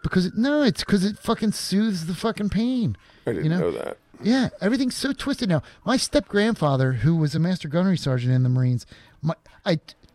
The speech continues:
Speaker 1: two grandfathers that, one was Army Air Corps, one was Marine, and my step-grandfather was fucking Marine Reserve. Um, his n-, we called him Poppy. Like, if I called him right now, I'd be like, "Hi, Poppy."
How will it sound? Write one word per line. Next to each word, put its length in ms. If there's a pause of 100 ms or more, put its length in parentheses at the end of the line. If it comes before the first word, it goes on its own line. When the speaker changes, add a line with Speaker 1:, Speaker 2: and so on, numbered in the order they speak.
Speaker 1:
two 180
grandfathers 680
that, 120
one 380
was 100
Army 300
Air 140
Corps, 220
one 180
was 120
Marine, 440 (200)
and 120
my 80
step-grandfather 720
was 180
fucking 320
Marine 280
Reserve. 520
Um, 400
his 300
n-, 200
we 140
called 300
him 100
Poppy. 420
Like, 200
if 120
I 100
called 220
him 120
right 140
now, 260
I'd 100
be 80
like, 160
"Hi, 220
Poppy." 520